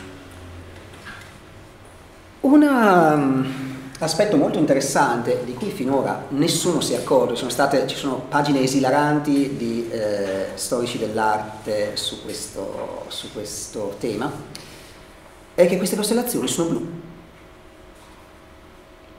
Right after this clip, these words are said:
È una osservazione molto banale, ma, eh,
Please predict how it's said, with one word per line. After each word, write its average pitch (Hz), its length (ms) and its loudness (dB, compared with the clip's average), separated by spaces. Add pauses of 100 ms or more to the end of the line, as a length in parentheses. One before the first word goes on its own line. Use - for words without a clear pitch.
(1400)
È 185 100 4
una 196 160 6
osservazione 208 540 2
molto 185 300 2
banale, 113 580 -4
ma, 151 340 0
eh, 113 480 -2